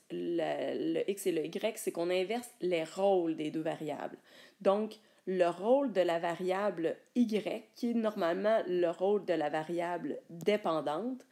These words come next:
ben, dans la fonction réciproque, il va avoir le rôle de la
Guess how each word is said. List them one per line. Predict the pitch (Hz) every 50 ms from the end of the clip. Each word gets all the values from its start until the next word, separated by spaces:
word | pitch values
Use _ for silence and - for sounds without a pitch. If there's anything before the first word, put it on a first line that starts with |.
| - - - - - - _
ben, | - - 202 226 233 - 180
dans | 196 196 208
la | 208 196 190 - - -
fonction | - - 220 208 196 - - 247 254 247 - - _
réciproque, | 196 185 196 226 226 - - - - - - 180 220 240 - - _ _ - - - _ _ _
il | 202
va | 170 175 165
avoir | 165 175 196 202 233 240 - - -
le | 180 180 175 165
rôle | 170 165 170 190 208 226 247 233
de | 196 180
la | 165 147 139 127